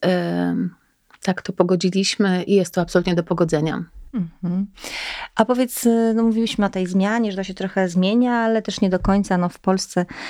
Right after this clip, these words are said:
Speaker 2: jest jak jest. Nadal masz tak, że jak idziecie razem ulicą, swoją rodziną, to musisz mieć na sobie ten pancerz?
Speaker 1: To chyba najlepiej o tym mówią nasze dzieci, bo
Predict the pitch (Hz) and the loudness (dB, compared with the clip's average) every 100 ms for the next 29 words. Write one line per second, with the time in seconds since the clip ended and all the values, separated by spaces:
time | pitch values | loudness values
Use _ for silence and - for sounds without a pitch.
0 | - 180 190 190 - 175 170 170 165 202 | -4 2 2 0 -2 -2 0 0 2 0
1 | - - 202 196 208 202 202 220 269 269 | -4 2 4 4 4 2 2 2 0 2
2 | 214 196 196 208 208 196 202 202 196 196 | 0 0 2 2 2 2 2 2 0 0
3 | 190 185 202 214 233 226 - - 196 190 | -2 -2 -2 0 0 -4 -6 -2 0 2
4 | 196 196 196 190 190 185 190 185 185 - | 0 0 0 0 -2 -2 -2 0 0 0
5 | 185 202 202 190 180 185 208 277 - - | -2 0 0 0 0 0 0 0 0 -2
6 | _ _ _ - - - - - - - | _ _ _ -20 -20 -12 -6 -6 -8 -20
7 | - - - _ _ _ _ 202 220 233 | -20 -20 -20 _ _ _ _ 2 4 4
8 | 214 240 247 220 226 220 214 202 202 196 | 2 2 2 2 4 4 4 2 2 2
9 | - 190 165 156 202 196 190 185 | 2 2 2 0 2 2 2 2